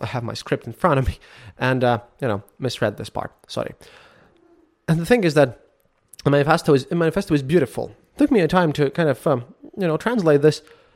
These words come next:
but, uh, it shows what, what Girkin and these patriots, so-called patriots,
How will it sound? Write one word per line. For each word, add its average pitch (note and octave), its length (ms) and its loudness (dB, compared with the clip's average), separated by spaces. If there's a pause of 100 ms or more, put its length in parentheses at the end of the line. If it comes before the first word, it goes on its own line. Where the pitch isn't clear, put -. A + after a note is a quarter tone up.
(160)
but, F3 180 4
uh, D#3+ 160 4
it C4 100 -2
shows D#4 380 0
what, D#3 240 0
what D#3 120 -2
Girkin D3+ 320 -4
and C#3 180 -2
these D3 280 -6
patriots, - 880 -6 (360)
so-called B2+ 500 -2
patriots, B2+ 340 -6